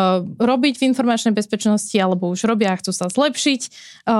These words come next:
kľudne to môžu byť aj vysokoškoláčky, absolventky a, a potrebujú takúto podporu. E, prihlásiť sa môžu absolútne jednoducho na, e, women for cyber bodka S K. E, máme samostatnú stránku mentoring, e,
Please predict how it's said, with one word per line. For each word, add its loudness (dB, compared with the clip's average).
kľudne 2
to 0
môžu 2
byť 0
aj 2
vysokoškoláčky, 0
absolventky 2
a, 0
a 0
potrebujú 0
takúto -4
podporu. 0
E, -6
prihlásiť 0
sa 0
môžu 0
absolútne 0
jednoducho 2
na, 4
e, -4
women 4
for 0
cyber 0
bodka -2
S -4
K. -2
E, 0
máme 2
samostatnú -2
stránku -4
mentoring, 2
e, -12